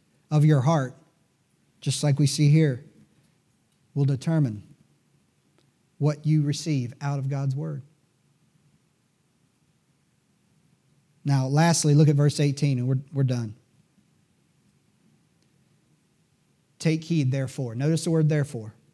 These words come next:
in context. We just got done reading this parable. It's, it's about hearing.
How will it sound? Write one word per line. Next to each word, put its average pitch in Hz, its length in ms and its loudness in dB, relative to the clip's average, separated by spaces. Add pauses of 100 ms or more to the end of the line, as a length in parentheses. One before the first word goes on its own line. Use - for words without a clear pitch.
(580)
in 147 180 0
context. 151 800 -6 (1600)
We 185 100 10
just 254 180 8
got 254 160 4
done 226 160 4
reading 220 240 4
this 180 140 0
parable. 214 400 2
It's, 143 140 0
it's 170 200 -6
about 214 240 0
hearing. 185 480 -2